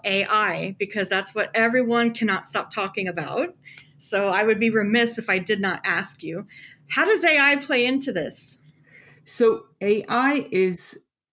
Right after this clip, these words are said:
Speaker 2: uh, what they call Chat G P T and all that is generative A I.
Speaker 1: Mm-hmm.
Speaker 2: We're using A I, which is a more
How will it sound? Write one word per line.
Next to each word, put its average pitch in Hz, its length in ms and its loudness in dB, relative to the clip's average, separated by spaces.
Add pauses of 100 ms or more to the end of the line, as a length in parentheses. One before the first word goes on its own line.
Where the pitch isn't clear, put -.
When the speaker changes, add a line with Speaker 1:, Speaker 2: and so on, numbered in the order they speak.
(100)
Speaker 2:
uh, 170 140 2
what 226 180 2
they 262 80 0
call - 420 -4 (180)
Chat 233 260 -2
G 233 60 -2
P 208 140 -2
T 202 420 -2
and 175 180 -4
all 165 220 0
that 156 300 0
is 151 240 -4
generative 185 580 0
A 208 460 0
I. 269 300 0 (360)
Speaker 1:
Mm-hmm. 214 220 0
Speaker 2:
We're 202 120 4
using 220 460 -2
A 160 180 0
I, 170 420 0
which 170 320 -4
is 170 160 -4
a - 20 0
more 165 460 0